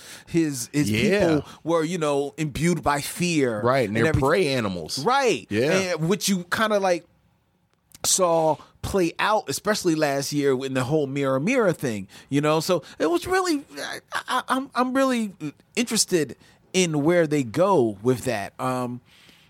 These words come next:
Speaker 1: it, it was real dope. This is classic Trek. It,
Speaker 2: Mm-hmm.
Speaker 1: but,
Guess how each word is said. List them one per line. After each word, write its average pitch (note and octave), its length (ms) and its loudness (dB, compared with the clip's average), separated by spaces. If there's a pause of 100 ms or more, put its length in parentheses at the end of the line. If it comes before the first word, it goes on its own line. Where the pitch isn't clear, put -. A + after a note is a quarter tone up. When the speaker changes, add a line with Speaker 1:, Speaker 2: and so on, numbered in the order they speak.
(140)
Speaker 1:
it, G#3 240 -2
it A3+ 80 2
was F#3+ 180 -6
real A#3 160 4
dope. G#3+ 320 0 (300)
This D#4 160 0
is E4+ 180 0
classic E3 480 -2
Trek. - 380 -4 (320)
It, - 20 2
Speaker 2:
Mm-hmm. D3 540 2 (120)
Speaker 1:
but, G#3+ 220 2